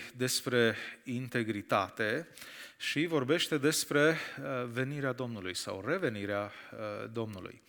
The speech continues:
Uh, dar este foarte încurajatoare imaginea pe care, uh, Pavel o are cu privire la Dumnezeu și care constituie, de fapt, baza rugăciunilor lui, lor, lui, uh,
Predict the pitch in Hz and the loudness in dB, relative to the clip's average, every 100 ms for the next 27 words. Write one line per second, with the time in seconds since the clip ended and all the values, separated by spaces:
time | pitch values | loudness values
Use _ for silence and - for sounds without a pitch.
0 | - - - - - 117 120 147 151 160 | -16 -14 -14 -4 4 4 8 8 8 6
1 | - 175 151 143 135 131 127 - - - | 4 8 8 8 6 0 -6 -10 -12 -4
2 | 202 208 - 190 170 147 135 - 151 139 | -2 -2 2 10 10 10 6 -4 -6 -4
3 | 147 135 123 120 165 160 156 139 143 135 | 4 4 4 0 4 4 6 4 0 0
4 | 139 185 233 165 123 107 117 - 123 123 | 2 4 4 2 0 0 -2 2 4 6
5 | 120 117 - 107 110 107 - 135 135 123 | 6 4 -2 -4 -4 -4 2 2 4 0
6 | 127 113 117 120 113 113 113 127 120 113 | 0 2 2 2 0 -6 -4 -2 0 -2
7 | 113 113 107 131 120 - 117 110 - - | -2 -4 0 0 0 0 0 0 -2 -10
8 | - - 147 127 - 214 226 165 139 123 | -12 -6 -4 -2 0 -2 2 4 6 4
9 | - 160 - - - - 139 113 156 190 | 4 2 2 -8 -16 -12 -10 2 6 8
10 | 220 160 135 107 101 110 113 120 120 113 | 8 8 6 6 6 2 -2 -2 -2 -2
11 | - 120 110 107 104 113 110 113 110 117 | -4 -6 -4 -4 -6 -6 -4 -2 -2 -4
12 | 123 110 110 110 107 104 - - 107 110 | -6 -4 -2 0 -2 -2 -8 -8 -4 -4
13 | 107 | -4